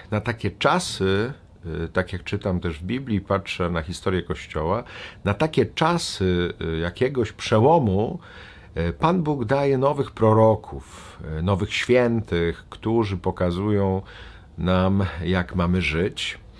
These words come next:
E, i w takiej też codzienności, w naszym doświadczeniu, w modlitwie, w rozwoju duchowym też pojawiają się prorocy.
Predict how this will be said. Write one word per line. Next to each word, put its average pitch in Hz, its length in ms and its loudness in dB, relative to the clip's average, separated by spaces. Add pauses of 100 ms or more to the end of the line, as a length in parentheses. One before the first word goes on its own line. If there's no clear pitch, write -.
(1120)
E, 82 260 0
i 165 400 6
w - 80 -8
takiej 170 320 2
też - 180 2
codzienności, 170 880 4
w 90 100 -2
naszym 113 280 2
doświadczeniu, 113 720 2
w 92 80 -2
modlitwie, 104 560 -2
w 90 80 -2
rozwoju 101 360 2
duchowym 110 500 0
też - 340 -2
pojawiają 98 460 2
się 101 160 -2
prorocy. 85 600 -2